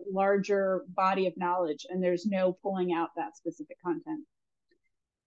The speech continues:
Uh, most websites, uh, especially those for big tech and online resources, you've probably already agreed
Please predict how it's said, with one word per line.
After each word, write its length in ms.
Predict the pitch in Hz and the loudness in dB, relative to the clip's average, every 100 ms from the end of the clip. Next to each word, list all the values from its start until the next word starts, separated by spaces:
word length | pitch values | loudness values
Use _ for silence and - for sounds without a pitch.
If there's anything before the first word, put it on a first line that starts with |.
| - | 2
Uh, 180 | 190 - | 2 6
most 340 | 214 285 302 | 8 8 8
websites, 540 | - 262 - 294 415 - - - | 6 6 6 4 4 0 -10 -4
uh, 260 | 214 208 202 | 0 0 -2
especially 560 | - - 233 262 247 | 2 2 6 8 8
those 300 | 214 220 226 | 8 8 8
for 120 | - | 4
big 240 | 175 214 202 | 4 2 2
tech 220 | 220 220 | 0 0
and 100 | 196 | -2
online 300 | 202 208 190 | -2 -2 2
resources, 800 | 180 180 196 196 220 202 196 - _ _ _ _ _ _ _ _ _ | 0 2 0 4 6 6 2 -6 _ _ _ _ _ _ _ _ _
you've 280 | 220 214 202 | 2 4 4
probably 400 | 226 226 233 240 | 6 6 8 8
already 400 | - 226 226 247 | 8 6 6 6
agreed 640 | 214 190 214 233 214 214 | 4 2 2 2 2 0